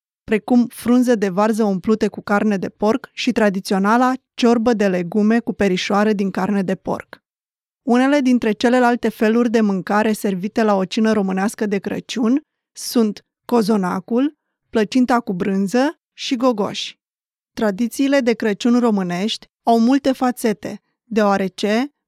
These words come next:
unele dintre ele provin din Europa de Vest, iar altele sunt regionale,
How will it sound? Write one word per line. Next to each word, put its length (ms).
unele 380
dintre 380
ele 420
provin 420
din 140
Europa 480
de 140
Vest, 560
iar 280
altele 480
sunt 260
regionale, 800